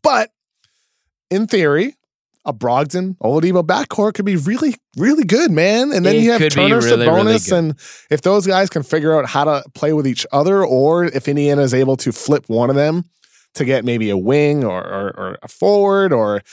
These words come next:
Speaker 1: you know, a guy that allows you to play with one big on the floor more often,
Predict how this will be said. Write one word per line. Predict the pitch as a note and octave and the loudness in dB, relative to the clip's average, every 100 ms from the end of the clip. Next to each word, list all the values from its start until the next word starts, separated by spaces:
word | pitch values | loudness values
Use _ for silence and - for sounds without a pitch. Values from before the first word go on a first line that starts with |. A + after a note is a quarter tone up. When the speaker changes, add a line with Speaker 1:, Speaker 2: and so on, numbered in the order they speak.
| - - | -20 -8
Speaker 1:
you | D3 | -2
know, | A#2+ | 0
a | |
guy | A2 C#3 D3 | 0 2 2
that | C#3 | 0
allows | B2+ C3 C#3 | -2 0 0
you | C3 | -2
to | A2 | -4
play | - C#3+ | -2 0
with | B2+ G2+ | 0 -2
one | A#2+ C3 C#3+ | -2 0 0
big | C3+ | 0
on | C3 | 0
the | A#2+ | -4
floor | - C#3+ | -2 -2
more | B2+ G#2+ | 0 -2
often, | A2+ D3+ - A#3+ | -4 -6 -6 -6